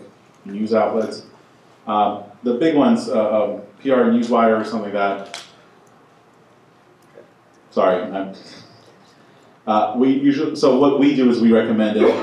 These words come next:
uh, and our clients handle it on their own. So we, we don't usually touch the actual traffic. We're, we're S E Os. Any other questions, guys? We still have time. Go ahead.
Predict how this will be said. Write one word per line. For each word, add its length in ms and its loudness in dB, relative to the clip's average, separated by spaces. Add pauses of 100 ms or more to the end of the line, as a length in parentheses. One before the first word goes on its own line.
(220)
uh, 180 -2
and 220 -2
our 100 -6
clients 360 -6
handle 300 -10
it 200 -12
on 100 -16
their 120 -10
own. 160 -10
So 160 -12
we, 180 -12 (200)
we 160 -14 (120)
don't 300 -8
usually 280 -10
touch 240 -8 (360)
the 80 -4
actual 540 -6 (300)
traffic. 340 -6 (100)
We're, 200 -14 (160)
we're 380 -20
S 140 -18
E 80 -14
Os. 200 -18 (2250)
Any 140 2
other 140 2
questions, 300 2
guys? 280 4
We 120 -2
still 200 -2
have 140 2
time. 340 -4 (1200)
Go 80 4
ahead. 360 -2